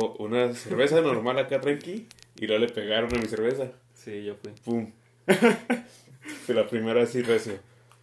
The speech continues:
Speaker 1: Y la agarré otra, dije, "Ah, pues ya estoy tranqui". Y luego Marlon se tomó una igual, pum. Dije, "Pues
Speaker 2: Bueno.
Speaker 1: bueno".
Speaker 2: <laughs>
Speaker 1: Pum. Ya van tres.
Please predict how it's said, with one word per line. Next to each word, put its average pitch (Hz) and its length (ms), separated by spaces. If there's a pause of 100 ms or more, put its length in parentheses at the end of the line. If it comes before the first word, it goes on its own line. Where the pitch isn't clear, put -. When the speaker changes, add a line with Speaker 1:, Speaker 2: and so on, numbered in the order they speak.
Speaker 1:
Y - 40
la 107 180
agarré 107 200
otra, 131 340
dije, 120 280
"Ah, - 40
pues 131 120
ya 120 80
estoy 117 200
tranqui". 117 320 (1000)
Y - 80
luego 117 140
Marlon 147 440
se 143 100
tomó 113 280
una 117 160
igual, 127 300
pum. 196 360
Dije, 117 380 (420)
"Pues 123 160
Speaker 2:
Bueno. 135 360
Speaker 1:
bueno". 135 280
Speaker 2:
<laughs> 208 600
Speaker 1:
Pum. 147 260 (400)
Ya 113 120
van 120 180
tres. 127 420